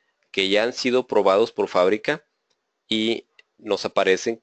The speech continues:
qué funciones o qué datos pudieron ser leídos con ese camión.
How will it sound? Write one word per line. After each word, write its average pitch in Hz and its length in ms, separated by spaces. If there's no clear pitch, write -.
qué 110 140
funciones 113 640
o 107 80
qué 104 140
datos 101 420
pudieron 107 420
ser 110 300
leídos 107 560
con 92 180
ese 90 160
camión. 127 320